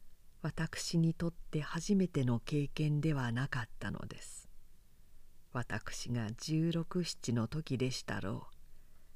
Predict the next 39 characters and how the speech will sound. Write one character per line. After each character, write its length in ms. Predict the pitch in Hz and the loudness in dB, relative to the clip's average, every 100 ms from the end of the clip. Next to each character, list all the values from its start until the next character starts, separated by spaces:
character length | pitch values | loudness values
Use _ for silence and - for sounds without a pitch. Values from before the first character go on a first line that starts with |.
| - - - - - - - - | -12 -10 -10 -10 -14 -14 -14 -2
初 320 | 180 165 190 | 0 6 8
め 160 | 175 | 8
て 180 | 170 160 | 6 6
世 160 | 156 170 | 6 8
の 140 | 185 | 8
中 320 | 175 156 139 | 6 4 2
に 220 | 135 127 - - - - - - - - | 2 2 0 -12 -14 -16 -14 -14 -12 -2
美 520 | 131 - - - 139 | -2 0 -2 -2 -2
し 420 | 127 - 143 127 113 | 0 2 2 4 4
い 40 | |
も 180 | 107 120 | 2 2
の 160 | 131 | 2
が 300 | 147 117 104 - | 2 0 0 2
あ 140 | 151 | 2
る 140 | 143 - | 2 2
と 160 | 127 | 2
い 140 | 127 135 | 4 4
う 160 | 143 151 | 2 0
事 160 | 160 | 0
実 400 | 151 135 - 143 | 2 2 0 0
を 120 | 131 | 2
発 240 | 123 156 - - | 2 -2 -4 -2
見 200 | 175 170 | 2 4
し 120 | - | 2
た 160 | - 160 | 0 0
時 320 | 165 - - | 0 0 -2
に 160 | 95 101 | 0 -2
は、 160 | - - - - - - - - - - | -4 -10 -12 -14 -14 -14 -14 -14 -18 -8
一 300 | 196 - 233 | -6 -2 2
度 120 | 208 | 4
に 220 | 185 156 - | 4 2 -2
は 160 | - - | -4 -4
っ 40 | - - - - | -6 -10 -12 -6
と 100 | - | -2
驚 480 | 127 120 117 120 117 | 0 2 2 2 0
き 200 | - 120 | -2 0
ま 140 | 117 | 0
し 180 | - - | -2 -6
た。 140 | - | -8